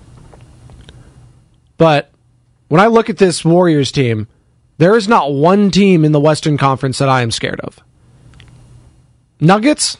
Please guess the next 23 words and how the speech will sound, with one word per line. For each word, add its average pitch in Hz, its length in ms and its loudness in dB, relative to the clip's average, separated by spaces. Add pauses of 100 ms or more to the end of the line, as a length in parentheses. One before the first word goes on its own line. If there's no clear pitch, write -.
Nah. 147 280 0 (1600)
Not 160 160 -2
scared 170 240 2
of 156 40 0
them. 120 240 -2 (1500)
Clippers? 294 560 0 (340)
No. 226 360 2 (960)
Good 285 160 2
players. 208 520 2 (200)
Kawhi, 196 480 2
Paul 196 220 2
George. 196 440 0 (480)
I 170 100 0
need 214 120 2
to 165 60 0
see 185 200 2
it 226 100 0
first. 147 420 -4 (680)
What 185 140 4
have 220 100 0
they 233 160 2
ever 156 160 -2
won 117 320 -4